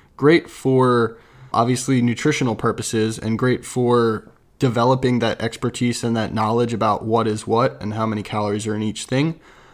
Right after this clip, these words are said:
But it ultimately was sabotaging my relationships. It was sabotaging my relationship with food. And I think that's a very slippery slope for a lot of people that take fitness so seriously, because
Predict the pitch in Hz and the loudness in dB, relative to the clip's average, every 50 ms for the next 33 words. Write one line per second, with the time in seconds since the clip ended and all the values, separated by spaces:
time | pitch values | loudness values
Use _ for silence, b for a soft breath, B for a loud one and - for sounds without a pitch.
0 | b b b b - 143 139 123 - - 120 127 131 139 147 143 - 156 143 113 | b b b b 0 2 2 2 2 0 0 0 2 2 2 2 0 0 0 2
1 | 127 139 131 123 120 117 - - 117 113 120 127 - - 113 113 117 113 113 107 | 2 2 2 2 0 -2 -2 0 0 2 2 0 -2 -2 0 0 0 0 -2 -2
2 | 107 104 101 85 87 107 110 - 101 101 - - - - - - - 120 - - | -2 -2 -2 -2 -2 -4 -4 -4 -6 -8 -8 -8 -10 -10 -8 -8 -8 -8 -6 -4
3 | 120 117 117 120 117 - 113 107 107 117 113 110 110 - 104 107 104 104 104 104 | -2 -2 -2 -2 -2 -2 -2 -2 -2 -2 -4 -4 -4 -4 -4 -2 0 0 0 -2
4 | 107 107 - - 113 113 - 110 - - 98 - - - - 131 117 95 - - | -2 -2 -2 -4 -4 -4 -4 -6 -6 -6 -8 -10 -6 -4 -2 0 0 -2 -4 -8
5 | B B B B B B B B - 120 120 117 110 - 123 - - 147 143 135 | B B B B B B B B -4 -2 -2 0 -2 -2 -4 -2 0 -2 0 0
6 | - 127 127 123 - - - - 107 117 110 127 127 127 120 117 - - - 135 | 0 -2 -2 -2 -4 -8 -6 -6 -6 -4 0 0 2 2 2 0 -4 -4 -2 -2
7 | 135 135 135 135 131 123 - - - - - 120 117 139 143 - - - - - | -2 0 0 0 0 0 -2 -4 -8 -4 -2 0 0 0 0 -2 -8 -14 -6 -2
8 | 120 113 101 107 113 113 120 117 - 135 127 127 127 120 110 113 113 107 - - | -2 0 2 2 2 0 0 -2 -2 -4 -2 0 -2 -2 -2 -2 -4 -4 -6 -6
9 | - - 123 123 - - - - - 117 - 117 120 113 - - - 123 123 120 | -4 -4 -4 -4 -6 -14 -12 -4 -4 -4 -2 -2 -2 -4 -2 -2 -2 -2 -2 -2
10 | - - 117 113 123 135 135 - - 151 151 151 139 120 120 - 131 123 123 117 | -2 -2 0 2 2 0 -2 0 0 0 0 2 0 -4 -4 -2 0 0 0 0
11 | 113 110 - | -2 -4 -8